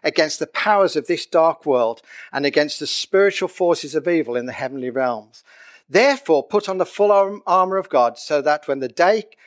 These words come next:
of evil comes, you may be able to stand your ground, and after you have done everything, to stand." Paul here is likening the Christian life to a gladiatorial contest,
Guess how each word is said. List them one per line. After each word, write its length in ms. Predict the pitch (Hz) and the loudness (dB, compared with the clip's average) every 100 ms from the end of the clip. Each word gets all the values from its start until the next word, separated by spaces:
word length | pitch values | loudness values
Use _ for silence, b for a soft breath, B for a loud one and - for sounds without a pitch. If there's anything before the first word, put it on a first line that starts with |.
| b | b
of 180 | 147 151 | -2 2
evil 300 | 214 233 240 | 0 0 -4
comes, 500 | - 135 117 123 - b b b | -4 -6 -6 -12 -18 b b b
you 140 | 151 | -2
may 180 | 151 147 | 2 2
be 160 | 135 139 | 2 2
able 200 | 143 127 | 0 -2
to 100 | 135 | -10
stand 420 | - 202 226 240 | -2 0 0 0
your 180 | 214 185 | 0 2
ground, 500 | 143 123 117 123 - b b | 2 0 0 -10 -18 b b
and 100 | 135 | -2
after 280 | 160 - - | -2 -2 -6
you 60 | 143 | -6
have 120 | - | -2
done 220 | 147 139 | -2 -2
everything, 540 | 180 185 165 - 120 117 _ | -2 -4 -4 -10 -14 -14 _
to 100 | - | -18
stand." 640 | - - 151 135 110 101 _ _ _ _ _ _ _ _ _ _ | -16 -4 -2 -2 -6 -14 _ _ _ _ _ _ _ _ _ _
Paul 280 | 214 254 254 | 0 2 4
here 280 | 185 214 220 | 4 2 2
is 400 | 190 180 175 156 | 2 0 -2 0
likening 540 | 185 214 202 196 190 | 2 2 0 -8 -6
the 60 | 160 | -8
Christian 520 | - 202 - 196 175 | -6 -6 -4 -4 -2
life 400 | 147 127 135 - b b b | 0 0 -2 -10 b b b
to 180 | - 175 | -2 0
a 60 | 139 | 0
gladiatorial 880 | 165 190 190 185 - 196 180 175 170 | 2 2 2 -6 -2 2 2 0 -2
contest, 840 | - 190 202 - 131 - - | 0 0 0 -2 -4 -6 -18